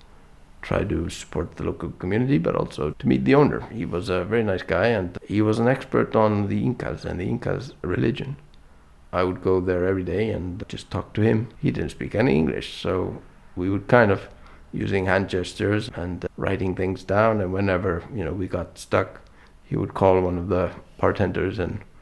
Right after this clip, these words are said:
who spoke English, and they would translate for us. So, yeah, that was a big part of it. And there was this girl, she was, uh, so, uh, in the streets of Cusco, there was always these children that were trying to sell you cigarettes or some kind of, you know, something.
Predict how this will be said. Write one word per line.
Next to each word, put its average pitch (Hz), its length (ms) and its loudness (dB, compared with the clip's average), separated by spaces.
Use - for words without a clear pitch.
who - 160 -6
spoke 87 280 -2
English, 87 360 -4
and 92 140 -2
they 87 80 0
would 82 160 -4
translate - 480 -2
for - 160 -4
us. - 120 -12
So, 90 220 -4
yeah, 69 140 -6
that 90 160 -2
was 78 140 -4
a 73 40 -4
big - 240 -6
part 71 220 -2
of 65 60 -4
it. 64 100 -6
And 71 140 -8
there 78 140 -6
was 95 120 -6
this 101 180 -4
girl, 104 440 2
she 107 140 -6
was, 104 180 -4
uh, 95 160 0
so, 90 200 -4
uh, 87 160 -2
in 107 120 0
the 104 60 -2
streets 104 440 -4
of 92 400 -2
Cusco, 82 460 -2
there 90 100 -4
was 101 140 -2
always 107 360 4
these 101 200 -4
children 107 520 0
that 117 80 -2
were - 80 -4
trying 101 240 2
to 82 80 -2
sell 92 320 2
you 87 320 -4
cigarettes - 720 -4
or 60 120 -6
some 85 220 -4
kind 71 280 -4
of, - 180 -10
you 71 80 -6
know, 64 220 -10
something. 73 380 -4